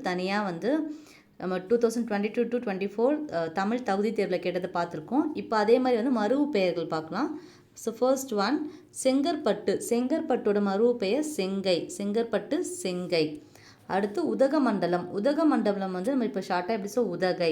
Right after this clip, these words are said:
உதகமண்டலம், உதகை. ஊட்டியும் கொடுத்துருக்காங்க, but உதகை தான் வந்து கரெக்ட். அடுத்து புதுகை. புதுகைன்றது புதுக்கோட்டை.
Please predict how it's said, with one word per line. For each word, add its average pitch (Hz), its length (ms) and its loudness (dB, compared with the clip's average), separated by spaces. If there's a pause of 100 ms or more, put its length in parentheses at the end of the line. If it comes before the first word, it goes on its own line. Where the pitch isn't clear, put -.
(140)
உதகமண்டலம், 190 720 -2
உதகை. 180 380 0 (440)
ஊட்டியும் 277 440 0
கொடுத்துருக்காங்க, 226 460 0
but 226 140 0
உதகை 202 340 2
தான் 208 160 0
வந்து 208 160 -4
கரெக்ட். - 420 -2 (1400)
அடுத்து 196 360 0 (580)
புதுகை. 277 440 4 (160)
புதுகைன்றது 262 840 4 (220)
புதுக்கோட்டை. 233 720 2